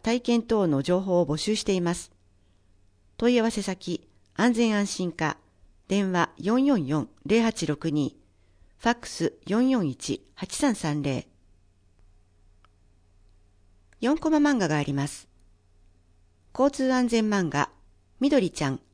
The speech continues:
沢村勉作。一コマ目。夕暮れ時、コンビニに行こうとするみどりちゃんとお母さんの会話。「買い物に行ってきます」とみどりちゃん。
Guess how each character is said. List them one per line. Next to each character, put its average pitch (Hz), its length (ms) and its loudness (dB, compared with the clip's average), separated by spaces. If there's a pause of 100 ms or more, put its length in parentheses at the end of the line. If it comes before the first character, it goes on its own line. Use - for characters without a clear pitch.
(640)
沢 247 280 0
村 247 240 2
勉 196 440 0
作。 - 480 -4 (1300)
一 269 220 2
コ 240 100 0
マ 220 120 0
目。 196 200 -2 (1120)
夕 247 160 2
暮 240 100 4
れ 226 120 4
時、 196 440 -4 (280)
コ 247 160 -2
ン 254 60 2
ビ 240 100 2
ニ 233 140 2
に 226 160 2
行 - 60 -12
こ 196 120 0
う 180 40 -4
と 156 100 -4
す 160 160 -8
る 151 100 -2
み 202 100 0
ど 269 120 4
り - 80 -2
ち - 100 -6
ゃ 139 80 -2
ん 127 60 -8
と - 220 -4
お 147 80 -2
母 277 180 0
さ 196 120 -2
ん 160 60 0
の 143 100 -2
会 139 220 -4
話。 131 180 -4 (1600)
「買 269 160 2
い - 20 6
物 285 220 6
に 277 120 6
行 277 40 -14
っ - 20 -18
て - 100 -2
き 269 120 -2
ま 254 200 4
す」 - 180 -10 (180)
と - 260 0
み 208 120 0
ど 247 100 6
り 160 100 0
ち - 140 -6
ゃ 135 40 -2
ん。 120 100 -8